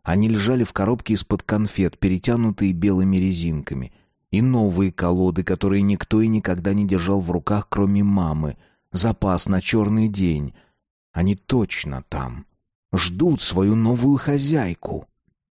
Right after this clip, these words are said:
Надя нащупала ногами тапочки, поднялась и тихонько вышла из комнаты. Двери не скрипели, мама следила за домом. В коридоре было темно.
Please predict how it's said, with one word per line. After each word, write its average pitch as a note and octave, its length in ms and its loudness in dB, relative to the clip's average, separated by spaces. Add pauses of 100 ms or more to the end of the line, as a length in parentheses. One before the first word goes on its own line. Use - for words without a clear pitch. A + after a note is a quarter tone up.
(300)
Надя G#2+ 320 0
нащупала G2+ 500 0
ногами G2 400 0
тапочки, - 600 -4 (300)
поднялась A2 500 0
и G2 40 -6
тихонько G#2 440 -2
вышла F2 320 -4
из F2 160 -4
комнаты. - 580 -8 (460)
Двери F#2 300 0
не F2 140 0
скрипели, G2+ 640 -4 (400)
мама G2 420 0
следила E2+ 520 -2
за E2 180 -2
домом. B1 460 -6 (460)
В - 120 -16
коридоре G2 400 0
было F2 220 -2
темно. E2+ 440 -4